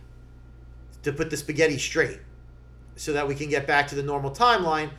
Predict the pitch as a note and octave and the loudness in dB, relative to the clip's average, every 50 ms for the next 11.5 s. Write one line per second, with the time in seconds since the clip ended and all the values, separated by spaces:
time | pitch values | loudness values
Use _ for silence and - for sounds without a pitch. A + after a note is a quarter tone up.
0 | - - - - - - - - - - F3 E3 D#3 D3+ E3+ F3 F#3 F#3 F3+ F#3 | -18 -20 -20 -20 -20 -20 -16 -8 0 2 2 4 4 4 4 4 6 6 6 4
1 | E3+ C#3 C3+ F3 E3+ E3 E3 D#3+ D#3 D#3 D#3 - - F3 F3 F3 F3 E3 C3 D3 | 2 2 4 6 6 6 6 4 2 0 -4 -4 -2 0 0 0 0 -2 -2 -2
2 | D3 C3+ B2 C#3 C3+ C#3 - D#3 C#3+ C#3 C#3 C#3 D3+ D3 C#3+ C#3 C3+ C3+ B2 C3+ | -2 -2 -2 -2 -2 0 0 -2 -2 -2 -2 -2 -2 0 0 0 -2 -4 -6 -2
3 | D3 D3+ D3 C#3 C#3 C3+ C3+ - - D#3 C#3+ C#3 B2+ A#2+ A2+ D3+ D3+ C#3+ C3+ C3+ | 0 0 0 0 -4 -6 -8 -4 -4 -4 -2 -4 -4 -2 2 4 6 6 6 4
4 | - - C3 C3 C3 C3 B2+ C3 C3+ B2 B2+ C3+ C3 B2 B2 B2 C3 A#2+ A#2+ C3+ | 0 -2 -4 -2 -2 -2 -2 -2 -4 -4 -2 -2 -2 -2 -2 -4 -4 -4 -2 -2
5 | A#2+ A#2 A#2+ - A#2 A2 - - F#3 F3 F3 D#3 C#3 C3 A#2+ A#2+ A#2 A#2 - - | -4 -4 -4 -6 -10 -10 -4 0 2 2 2 2 0 -4 -4 -6 -8 -10 -16 -20
6 | - - - - - - - - - - - - - - - - C3 C3+ C3 C3 | -20 -20 -20 -20 -20 -20 -20 -20 -20 -20 -20 -20 -20 -16 -8 -4 -2 -2 0 -2
7 | C3 B2+ B2 - - - - - - - - - - D#3 - D#3+ D3+ C#3 - F3 | -4 -6 -10 -14 -16 -20 -18 -12 -10 -10 -8 -8 -6 -6 -4 -2 -2 0 2 2
8 | E3+ E3+ E3 D3 D3+ D3+ C#3+ - D3+ C#3+ C#3+ C#3+ - - B2 C#3+ E3 E3 D3+ - | 2 0 0 -2 -2 -2 0 2 2 2 2 2 0 -4 0 4 4 4 4 2
9 | - B2 A2+ A2 C#3 D#3 C#3 - E3+ D#3+ C3+ C#3 E3+ D#3 C#3+ D3 D3 C#3 C#3 C3+ | -2 -8 -8 -8 -8 -8 -4 -2 -4 -2 -2 0 -2 0 0 0 -4 -2 -2 -2
10 | C#3 D3+ D3 C#3 - E3+ D3+ - C#3+ A#2+ - - D3 - - - - C#3+ C#3+ C#3+ | 0 0 -2 0 0 0 0 0 -2 -4 -2 -2 -2 -2 -4 -8 -6 -6 -6 -6
11 | C3+ B2 - - D3 C#3 B2+ A2 - - | -6 -8 -6 -4 -4 -4 -4 -6 -10 -14